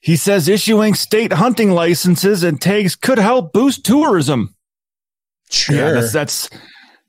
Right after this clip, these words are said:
Speaker 1: that's the last thing you want is a bunch of drunk hicks with guns traipsing through the mountains trying to hunt a hairy fucking animal.
Speaker 2: Well,
Speaker 1: It looks like a human.
Speaker 2: <laughs> and I mean, if they're, if they're, like, having to purchase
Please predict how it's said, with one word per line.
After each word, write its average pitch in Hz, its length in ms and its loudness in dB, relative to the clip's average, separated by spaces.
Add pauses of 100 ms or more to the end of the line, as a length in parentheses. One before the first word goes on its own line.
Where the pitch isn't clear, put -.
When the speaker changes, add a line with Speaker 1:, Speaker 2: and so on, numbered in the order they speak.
(120)
Speaker 1:
that's 175 180 -2
the 180 100 0
last 170 280 -2
thing 160 160 2
you 139 100 2
want 135 240 0
is 127 100 -2
a 139 60 -2
bunch 160 380 -2
of 127 240 -2 (480)
drunk 165 400 0
hicks - 400 -4
with 123 260 -4
guns 156 400 0
traipsing 175 500 -2
through 143 140 -6
the 151 80 2
mountains 143 480 2
trying 156 280 -2
to 135 100 0
hunt 135 320 -2
a 127 60 -2
hairy 147 360 -2
fucking 147 380 -4
animal. 123 500 0 (120)
Speaker 2:
Well, 170 300 0
Speaker 1:
It 202 120 0
looks 202 200 -2
like 175 120 -2
a 156 80 0
human. 123 440 0 (140)
Speaker 2:
<laughs> - 120 -6 (640)
and 165 180 0
I 175 80 2
mean, 170 180 -2
if 165 140 -4
they're, 156 260 2
if 143 160 -6
they're, 139 360 0 (220)
like, 123 220 -4 (280)
having 147 300 -2
to 131 80 -6
purchase 135 640 -4